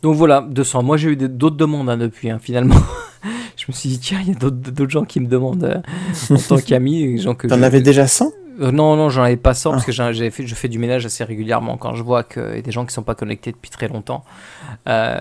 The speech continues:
Speaker 2: Ouais.
Speaker 1: je me suis pas éjecté moi-même puisque ça fait un petit moment que je suis pas connecté. <laughs>
Speaker 2: Mais, mais je cro-,
Speaker 1: Mais
Speaker 2: je crois qu'il, euh, il n'est pas tout seul, le, le jeu.
Speaker 1: Ah, c'est, je sais pas.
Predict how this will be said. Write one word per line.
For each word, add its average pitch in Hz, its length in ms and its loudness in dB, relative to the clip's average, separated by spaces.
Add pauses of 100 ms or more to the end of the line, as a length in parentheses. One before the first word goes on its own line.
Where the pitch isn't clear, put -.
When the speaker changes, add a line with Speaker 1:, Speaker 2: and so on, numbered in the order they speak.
(120)
Speaker 2:
Ouais. 131 180 6
Speaker 1:
je 123 80 -4
me 131 60 -2
suis - 120 -8
pas 180 120 -4
éjecté 143 300 -4
moi-même 135 360 -2
puisque - 200 -14
ça - 140 -6
fait 123 120 -6
un 113 40 -2
petit - 160 -6
moment 123 140 0
que 123 60 -8
je - 20 -10
suis - 60 -16
pas 120 60 -2
connecté. 123 440 4 (300)
<laughs> - 340 -4
Speaker 2:
Mais, 135 100 6 (160)
mais 147 140 4
je 147 160 6
cro-, 143 180 -2
Speaker 1:
Mais 160 160 -2
Speaker 2:
je 147 140 2
crois 196 280 4
qu'il, 165 300 2
euh, 131 680 4 (200)
il 156 100 8
n'est 156 80 10
pas 165 140 4
tout 170 80 8
seul, 185 240 6
le, 135 360 8
le 123 120 6
jeu. 127 320 4 (880)
Speaker 1:
Ah, 113 120 -2
c'est, - 180 -10
je 117 60 -10
sais 120 140 -4
pas. 113 260 -8